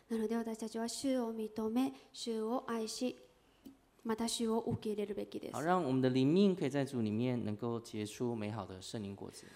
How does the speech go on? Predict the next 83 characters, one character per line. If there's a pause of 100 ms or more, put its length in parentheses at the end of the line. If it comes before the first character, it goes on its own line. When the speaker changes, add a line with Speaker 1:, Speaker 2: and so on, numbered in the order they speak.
Speaker 1:
そ
れ
に
よ
っ
て
私
た
ち
の
霊
的
な
命
が
主
の
う
ち
に
あ
っ
て、 (360)
お-、 (140)
多
く
の
実
を
結
ぶ
こ
と
が
で
き
ま
す。
Speaker 2:
我
们
才，
才
能
够
在 (360)
这
个
世
界
上 (140)
来
荣
耀
主
的
名。 (240)
Speaker 1:
ま
た
こ
の
世
の
中
に
お
い
て
主
の
皆
を、 (400)
え
ー、
崇
め
る
こ
と
が
で
き
ま
す。